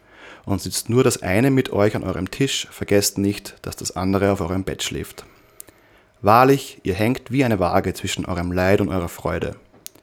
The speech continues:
Nur wenn ihr leer seid, schwebt ihr reglos und im Gleichgewicht. Wenn der Schatzhüter euch hebt, um sein Gold und sein Silber zu wägen, können eure Freude und euer Leid nicht, a-, nichts anderes als steigen oder fallen.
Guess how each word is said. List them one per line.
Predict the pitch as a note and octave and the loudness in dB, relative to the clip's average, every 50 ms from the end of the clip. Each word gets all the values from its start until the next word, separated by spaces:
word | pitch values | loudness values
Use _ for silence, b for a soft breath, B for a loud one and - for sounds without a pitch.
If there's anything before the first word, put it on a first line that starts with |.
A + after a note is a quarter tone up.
| b b b b b b b b - | b b b b b b b b -2
Nur | A2 B2 C#3 C#3+ | 4 6 6 8
wenn | C3+ C3+ C3+ | 8 6 4
ihr | B2+ | 4
leer | B2 A#2+ B2+ B2 A#2+ A#2 | 4 4 4 4 2 2
seid, | - - - - - - - - _ - | 0 -4 -4 -6 -8 -14 -20 -20 _ -16
schwebt | - - F#2+ E2+ - - | -6 -4 -4 -4 -2 -4
ihr | F2+ F2+ | -2 2
reglos | G2 G2+ G2+ - A2+ G#2+ G#2 - - - - - | 2 2 2 2 2 2 2 0 -4 -10 -8 -6
und | G2+ F#2+ | -4 -2
im | G2+ G2+ | -2 -2
Gleichgewicht. | G2+ - D2+ E2+ - - - - - - - - - - - _ _ _ _ _ _ _ b b b b b b b b b b b b b b b b b | -2 -2 -4 -4 -6 -8 -10 -8 -8 -8 -10 -12 -20 -20 -20 _ _ _ _ _ _ _ b b b b b b b b b b b b b b b b b
Wenn | G2 G2+ G2 | 0 0 2
der | F#2 F2+ | 2 0
Schatzhüter | - - - A#2+ - - - - - C#3+ C#3+ - - B2 | 0 2 0 0 0 0 -6 -2 0 -2 -2 0 0 0
euch | C#2+ E2+ F3+ - - - | 0 0 -2 -4 -2 -2
hebt, | G#2 G#2+ G#2+ - - - - - _ _ - | 0 0 -2 -2 -10 -18 -18 -20 _ _ -4
um | G2+ G2 | -4 -4
sein | - - F#2 F2 - | -2 -2 -4 -4 -2
Gold | - F#2+ G2 G#2+ A#2+ B2 - | 0 2 4 4 2 2 -2
und | - G2 F#2 | -6 -4 -4
sein | - F2+ F2+ | -4 -4 -4
Silber | - - A2+ B2 A2 G#2 - | -2 -2 0 0 0 0 0
zu | - G2 F#2+ | 0 2 2
wägen, | G2 G2 F#2 - F#2+ G2 G2+ b b b b b b b b b b b b b - | 4 2 2 2 -2 -4 -4 b b b b b b b b b b b b b -8
können | - - B2+ C3 | -4 -2 0 0
eure | - - F#2+ F2 | 0 0 -2 -4
Freude | - - - - F#2+ G2 G#2+ G#2 A2 A2 A2 A2+ - - | -4 -8 -2 2 4 6 6 6 6 4 4 2 -2 -6
und | - G2+ - | -6 -6 -4
euer | - F#2 F2+ F2+ | -2 -2 -2 -2
Leid | F2+ F2+ F#2 F#2+ G2 - - - - _ _ _ _ - | 0 0 2 2 0 0 -4 -12 -20 _ _ _ _ -4
nicht, | G2+ A2+ - - - - - | -4 -4 -4 -6 -14 -14 -10
a-, | - G2 - - | -10 -10 -8 -4
nichts | A2 B2 D3+ - - - - - | -2 -2 -2 -2 -4 -8 -8 -4
anderes | - G2+ G2+ G#2 G#2 F#2+ G2 G2 - - - - | -4 -2 0 2 2 2 2 2 0 0 -4 -6
als | F2 - - | -8 -8 -8
steigen | - - F2 E2+ F2 - F2+ F2 - | -4 -2 -2 -2 0 -2 -4 -6 -6
oder | - D2+ F2 F2+ | -8 -8 -8 -8
fallen. | - - D#2+ D#2+ - - - | -8 -8 -8 -8 -8 -12 -14